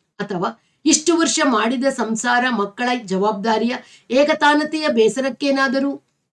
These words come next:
ತಾತ್ಕಾಲಿಕವಾಗಿ ಎಂಬ ಸಮಾಧಾನ ತಂದುಕೊಳ್ಳಲು ಪ್ರಯತ್ನಿಸುವಾಗ ಮಗಳ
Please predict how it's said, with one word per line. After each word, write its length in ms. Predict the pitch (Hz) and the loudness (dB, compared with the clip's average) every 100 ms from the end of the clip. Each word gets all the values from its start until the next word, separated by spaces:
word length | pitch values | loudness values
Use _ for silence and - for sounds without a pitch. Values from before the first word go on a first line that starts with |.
| - | -2
ತಾತ್ಕಾಲಿಕವಾಗಿ 880 | 240 220 254 262 277 294 294 277 294 | -2 0 0 2 0 2 2 4 2
ಎಂಬ 200 | 240 214 | 0 0
ಸಮಾಧಾನ 500 | 208 202 226 254 269 247 | -2 0 0 0 -2 -2
ತಂದುಕೊಳ್ಳಲು 560 | 208 226 240 254 269 226 _ _ _ | -4 -2 -2 0 0 -4 _ _ _
ಪ್ರಯತ್ನಿಸುವಾಗ 800 | 233 240 254 294 - 214 196 208 208 _ _ _ _ _ _ _ _ _ _ _ _ 196 | 0 0 2 0 2 2 2 0 -6 _ _ _ _ _ _ _ _ _ _ _ _ -4
ಮಗಳ 280 | 190 190 | 0 2